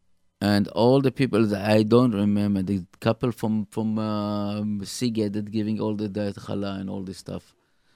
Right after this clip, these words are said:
So really, uh, I want to thanks, and above all, to my family and my wife, my children,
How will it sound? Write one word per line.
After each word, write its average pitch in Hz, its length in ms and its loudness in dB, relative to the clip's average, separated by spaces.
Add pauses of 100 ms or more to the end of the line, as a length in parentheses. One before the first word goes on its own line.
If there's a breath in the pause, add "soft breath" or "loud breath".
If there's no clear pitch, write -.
(140)
So - 160 -4
really, 113 500 -2
uh, 92 380 0
I 90 120 -2
want 98 240 0
to - 120 -16
thanks, 104 300 -2
and 85 180 -2
above 95 360 -2
all, 92 220 -2
to 92 140 -2
my 90 200 2
family 95 480 0
and 82 180 -4
my 85 140 -2
wife, 95 420 -2
my 90 160 0
children, 107 560 -2